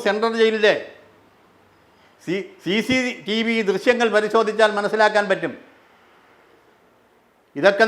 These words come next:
നമ്മുടെ കാര്യങ്ങൾ നമ്മൾ പറഞ്ഞു പോകുമ്പോൾ കേരളത്തിലെ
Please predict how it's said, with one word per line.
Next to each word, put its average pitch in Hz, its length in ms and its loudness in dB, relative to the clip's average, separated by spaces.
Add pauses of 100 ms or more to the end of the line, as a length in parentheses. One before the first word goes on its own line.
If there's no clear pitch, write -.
നമ്മുടെ 220 280 6 (920)
കാര്യങ്ങൾ 220 440 2
നമ്മൾ 220 160 2 (120)
പറഞ്ഞു 214 280 4
പോകുമ്പോൾ 220 320 4 (140)
കേരളത്തിലെ 226 580 2